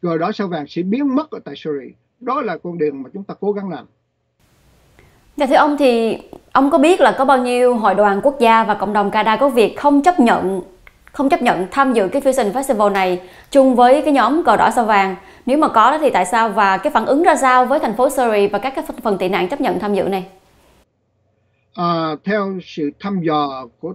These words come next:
Speaker 1: tôi đó, riêng cá nhân tôi đó, ờ, và một số anh em trong, ở tại Vancouver đó, thì cho tới giờ phút này đó,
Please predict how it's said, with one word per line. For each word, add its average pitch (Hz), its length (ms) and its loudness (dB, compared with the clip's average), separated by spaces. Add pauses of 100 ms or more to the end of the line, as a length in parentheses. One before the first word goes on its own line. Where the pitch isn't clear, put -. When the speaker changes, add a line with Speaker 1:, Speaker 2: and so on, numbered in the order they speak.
(140)
Speaker 1:
tôi 190 260 -2
đó, 185 120 -6 (120)
riêng 165 160 -10
cá 185 120 -10
nhân 170 260 -10
tôi 151 260 -8
đó, 170 60 -12 (1040)
ờ, 131 240 -10
và 131 260 -4
một 131 220 -8
số 190 180 -2
anh 196 80 -2
em 151 240 -2 (500)
trong, 143 640 -4 (200)
ở 147 140 -6
tại 127 140 -8
Vancouver 139 460 -4
đó, 151 60 -12 (440)
thì 127 160 -4
cho 165 120 -2
tới 202 220 -2
giờ 170 120 -2
phút 175 120 -12
này 135 240 -6
đó, 135 100 -16